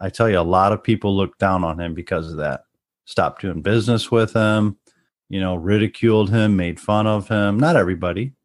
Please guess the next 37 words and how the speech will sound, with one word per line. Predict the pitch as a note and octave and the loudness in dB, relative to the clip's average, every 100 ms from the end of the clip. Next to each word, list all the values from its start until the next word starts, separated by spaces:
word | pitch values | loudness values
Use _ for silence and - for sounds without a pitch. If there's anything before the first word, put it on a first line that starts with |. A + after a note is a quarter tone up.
| _ _ _ | _ _ _
right? | G2+ F#2 G#2+ C3+ | 0 0 0 -4
But | G2+ F2+ | -4 -4
some | - A#2 C3 | -2 -2 0
people. | F#2+ - F#2+ A2 _ _ _ _ _ _ _ - | -2 -2 -4 -4 _ _ _ _ _ _ _ -8
And | F2 | -2
he | G2+ | 2
had | G2+ G#2 | 2 2
to | |
live | G2+ B2 | 2 2
with | A2+ - | 0 -2
that. | D2+ A#1+ - _ _ _ _ _ _ - | -4 -4 -10 _ _ _ _ _ _ -2
Now, | G#2+ G2 G#2+ - _ | 2 2 0 -6 _
did | A2+ | 0
he | G2+ | 2
get | G2 G#2+ | 2 2
himself | G2 A2+ A2 B2 | 2 2 2 2
in | |
that | A#2+ | 0
situation? | B2+ A#2 C3 B2+ B2 C#3 C3+ _ _ _ - | 0 -2 0 -2 0 -2 -2 _ _ _ -4
Yes. | C3+ F2 G#2+ - - _ _ | 0 0 -2 -10 -14 _ _
He | - A2+ | -4 -2
joined | F#2+ G2+ G2 G#2 | 2 2 4 2
that | G2+ | 0
group. | F#2 F#2+ F#2+ - | 0 0 0 0
He | G2 | -2
started | - F#2+ G2 | 0 0 2
participating. | G2+ - F2+ - F#2 F2+ F#2 | 0 0 -2 -2 -2 0 0
He | |
started | F2+ F#2 F2+ E2 | 0 0 0 -2
going | D#2+ F#2 F2+ | -2 0 0
against | E2 F2+ F2+ F#2 | -2 -2 -4 -4
what | F2+ | -4
the | F2+ | -2
Lord | F2+ F2+ | 0 0
had | F#2 F2 - | 2 0 0
for | F2+ E2 | -4 -4
him. | F2+ | -4